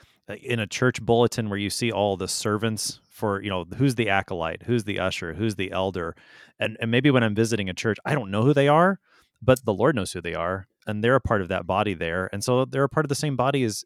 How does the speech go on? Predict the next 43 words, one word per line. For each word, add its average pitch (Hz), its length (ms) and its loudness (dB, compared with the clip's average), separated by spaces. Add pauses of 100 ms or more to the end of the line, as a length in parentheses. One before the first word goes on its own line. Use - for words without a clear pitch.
(100)
as 101 120 -2
I 113 220 -2
am, 78 320 -4
and 87 160 -12
s-, - 140 -10
and 110 200 -4
so 127 140 0
is 110 160 0
you. 104 280 0
And, 104 260 -6
and 117 180 -2
so 127 100 0
when 120 120 2
we 123 80 4
come 139 160 0
across 127 400 2
a 110 40 -4
name 117 200 0
like 107 220 -2
this, 123 260 2
maybe 127 160 -2
we 165 120 2
don't 175 180 0
know 107 140 0
much, 82 380 -6 (500)
but 117 200 2 (100)
he's 127 200 0
a 113 60 -4
part 107 180 0
of 92 60 -2
the 90 80 -4
same 87 300 -6
church 92 280 -6
with, 90 160 -8 (140)
with 101 180 -4
all, 90 340 -4 (140)
all 98 220 2
who 90 220 -4
follow - 340 -6
Christ. 82 320 -6
It, 107 160 -6
it 113 100 0
really, 117 300 4